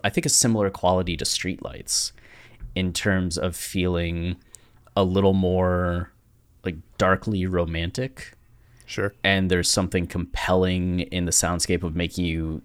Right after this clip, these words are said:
Speaker 1: tap into an emotional place that is different than the rest of the album. There's almost, like, a sense of nostalgia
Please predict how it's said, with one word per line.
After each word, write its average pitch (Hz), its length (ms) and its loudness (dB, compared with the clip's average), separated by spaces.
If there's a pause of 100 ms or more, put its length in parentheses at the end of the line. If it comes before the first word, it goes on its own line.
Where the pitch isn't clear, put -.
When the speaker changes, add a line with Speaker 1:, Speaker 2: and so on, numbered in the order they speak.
(100)
Speaker 1:
tap - 320 -2
into 85 340 -4
an 80 80 -4
emotional 78 540 -4
place - 760 0 (420)
that 85 560 0 (120)
is 90 280 -6 (160)
different 92 520 -4
than 82 480 -4
the 87 100 -4
rest 76 380 -4
of 76 60 -12
the 76 120 -4
album. 76 580 -8
There's 92 240 0
almost, 90 360 0
like, 80 160 -4
a 85 40 -4
sense - 280 0
of 78 80 -6
nostalgia 92 720 -2